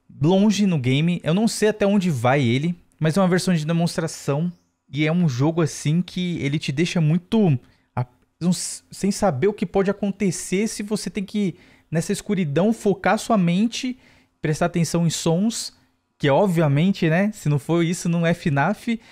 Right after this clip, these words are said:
pra te dar aquele jumpscare e acabar com você. Muito obrigado pela recomendação, achei muito bacana. E o jogo, ele tem muito a oferecer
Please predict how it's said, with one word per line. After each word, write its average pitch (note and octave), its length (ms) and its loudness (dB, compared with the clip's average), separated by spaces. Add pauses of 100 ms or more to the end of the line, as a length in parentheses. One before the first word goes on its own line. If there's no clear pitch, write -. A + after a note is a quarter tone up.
(160)
pra C#3+ 140 0
te F3 140 -2
dar D#3+ 100 2
aquele D#3+ 240 -2
jumpscare D3 600 -2
e - 20 0
acabar D#3 320 -2
com D3+ 120 -14
você. B2+ 400 -2 (320)
Muito G#3+ 180 2
obrigado A3 280 2
pela G#3 160 0
recomendação, G3 800 0
achei A#2 200 -6
muito E3 200 -8
bacana. F3 520 0 (460)
E D3+ 160 0
o E3+ 100 2
jogo, D#3+ 360 2
ele F3 180 2
tem F3 220 -2
muito D#3 220 0
a - 20 2
oferecer E3 760 -2